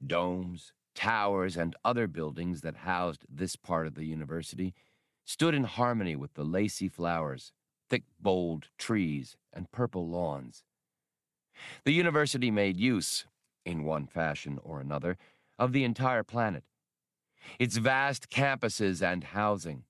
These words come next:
recreation and field training sectors were scattered over the globe. Students from all over the Taion hegemony were compelled to come here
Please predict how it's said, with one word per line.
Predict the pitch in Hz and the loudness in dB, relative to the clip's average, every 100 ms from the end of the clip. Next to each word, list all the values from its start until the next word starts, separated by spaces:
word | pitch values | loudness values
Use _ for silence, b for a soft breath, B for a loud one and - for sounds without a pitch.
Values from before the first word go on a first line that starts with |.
| _ - | _ 0
recreation | 123 135 123 123 135 147 - 104 87 - | 0 2 2 2 4 2 0 0 0 2
and | 98 87 | 0 0
field | - 135 123 104 - | 2 4 4 2 0
training | 101 90 87 | 0 2 0
sectors | 78 90 82 85 85 | 0 0 0 -6 -6
were | 92 | -6
scattered | - 143 135 117 101 | 0 2 2 2 2
over | 95 85 | 2 0
the | 82 | -6
globe. | 90 87 76 - _ _ _ B B | 0 0 0 -6 _ _ _ B B
Students | - 160 151 131 107 - | 2 4 4 4 2 0
from | 92 82 | 0 2
all | 85 98 110 113 107 98 | 6 6 8 6 6 6
over | 98 98 85 | 6 4 0
the | 73 73 | -4 -8
Taion | 90 90 85 82 78 71 | -2 0 2 2 2 -2
hegemony | 73 87 78 76 82 | -4 -2 -2 -2 -4
were | 90 80 | -4 -4
compelled | 92 90 143 156 123 | -2 0 2 2 0
to | - | -6
come | - 113 101 | -2 0 0
here | 107 127 123 | 2 2 2